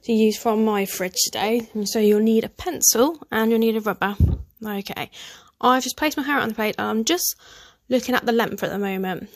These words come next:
So I'm directly next to the carrot, I'm just marking the length of where it starts and where it ends. I've put two marks on the page, the length. And we draw a line in between of that just for the middle, so we know how to measure the wep-, for the width of the carrot from the top end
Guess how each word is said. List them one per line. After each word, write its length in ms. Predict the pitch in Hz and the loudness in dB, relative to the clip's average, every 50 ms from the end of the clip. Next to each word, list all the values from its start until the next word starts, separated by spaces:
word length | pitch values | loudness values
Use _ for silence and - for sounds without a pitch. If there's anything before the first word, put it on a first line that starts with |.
| _ - | _ -12
So 420 | - - - 220 190 185 175 - - _ _ - | -10 -6 -4 -2 -2 -2 -4 -4 -8 _ _ -8
I'm 460 | - 214 208 214 220 208 208 208 202 - _ - | -2 -2 0 0 0 -2 -2 -4 -6 -8 _ -10
directly 420 | - 226 269 294 285 - 277 269 | -6 -2 -2 -2 -2 -2 -4 -2
next 240 | 254 - - - - | -2 -2 -4 -4 -6
to 60 | 220 | -8
the 80 | 202 - | -8 -8
carrot, 200 | 196 196 214 208 | -6 -4 -4 -4
I'm 40 | |
just 100 | 202 208 | -4 -2
marking 460 | 220 226 226 247 269 262 254 - 262 240 | -2 0 0 2 0 0 -2 -2 -2 0
the 80 | 233 | 0
length 320 | 220 220 220 233 233 226 - | 0 0 0 -2 -6 -6 -8
of 80 | 214 | -4
where 160 | 214 233 254 | -2 -2 -2
it 100 | 254 - | -2 -2
starts 460 | - - - 214 214 214 - - - - - | -2 -4 -2 -2 -2 -2 -2 -4 -8 -10 -8
and 160 | 208 208 202 | -10 -8 -6
where 200 | 208 208 202 202 | -6 -6 -4 -6
it 80 | 196 - | -6 -4
ends. 420 | 208 196 196 185 185 185 - - - - - - - - - _ _ - | -4 -4 -4 -4 -4 -4 -6 -6 -8 -14 -20 -20 -20 -20 -20 _ _ -18
I've 80 | - - | -12 -12
put 120 | - - | -8 -6
two 220 | - - 285 285 | -4 -2 0 0
marks 300 | 262 247 220 - - - | 0 0 0 -2 -4 -6
on 80 | 202 196 | -6 -6
the 80 | 190 185 | -6 -6
page, 400 | - 180 - 190 - - - _ - - - - - - - 208 | -6 -6 -6 -6 -8 -8 -10 _ -20 -20 -20 -20 -20 -16 -10 -6
the 120 | 214 214 | -4 -2
length. 520 | 202 196 185 - - - - - - - _ - - - - - - - - - - _ _ - | -2 -2 -4 -6 -10 -14 -16 -18 -18 -20 _ -20 -20 -20 -20 -20 -20 -20 -20 -20 -20 _ _ -8
And 140 | 202 202 202 | -4 -4 -2
we 80 | 202 | -2
draw 320 | 202 196 - 269 285 294 294 | -4 -2 -2 0 2 2 2
a 20 | |
line 300 | 285 294 294 269 233 214 | 2 2 4 4 2 2
in 80 | 208 202 | 2 -2
between 300 | 202 - - 208 196 202 | -4 -4 -4 -4 -4 -4
of 100 | 190 - | -4 -6
that 300 | 202 196 - - - - - | -6 -6 -6 -8 -10 -12 -12
just 220 | - 226 - - | -10 -8 -8 -6
for 80 | 233 214 | -6 -4
the 80 | 226 | -2
middle, 400 | 220 208 196 - - 127 202 185 - - - - - | -2 -4 -4 -4 -6 -6 -6 -8 -10 -12 -12 -8 -8
so 120 | - 208 | -6 -4
we 120 | 202 214 | -2 -2
know 180 | 208 220 220 220 | -2 0 -2 -2
how 140 | 208 214 208 | -4 -6 -8
to 120 | - 208 | -8 -6
measure 260 | 208 208 208 202 202 | -6 -6 -6 -6 -6
the 120 | 202 220 214 | -6 -6 -4
wep-, 260 | 202 208 208 - _ _ _ _ - - - - - - - _ _ _ | -4 -4 -4 -6 _ _ _ _ -20 -20 -20 -20 -20 -20 -20 _ _ _
for 100 | - - | -8 -4
the 120 | 196 208 208 | -2 -2 -2
width 520 | 202 - 233 - - - - - - - _ - | 2 2 0 0 0 -6 -12 -14 -14 -14 _ -10
of 120 | 208 196 | -10 -8
the 80 | - 196 | -8 -8
carrot 360 | - - 196 202 247 262 - | -8 -6 -4 -2 -2 -2 -4
from 140 | - 226 202 | -6 -6 -6
the 80 | 214 208 | -6 -4
top 280 | - 226 208 - - | -4 -6 -6 -4 -4
end 180 | 202 208 208 | -4 -4 -4